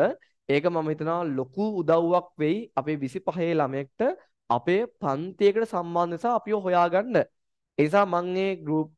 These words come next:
ඒ ලින්ක් එක දාන්නම්. පුළුවන් නම්, හරිද? පුළුවන් නම්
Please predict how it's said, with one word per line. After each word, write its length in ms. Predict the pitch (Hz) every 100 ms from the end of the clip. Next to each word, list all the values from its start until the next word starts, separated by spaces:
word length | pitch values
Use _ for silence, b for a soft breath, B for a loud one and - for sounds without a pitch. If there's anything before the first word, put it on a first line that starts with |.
| -
ඒ 140 | 151 151
ලින්ක් 280 | 147 156 160
එක 120 | 160
දාන්නම්. 480 | 143 135 143 139 214 359 _
පුළුවන් 460 | - 160 196 240 226
නම්, 180 | 143 190 - _ _ _ _ _ _
හරිද? 200 | 160 165 170 170 _ _ -
පුළුවන් 340 | 165 208 240 233
නම් 180 | 226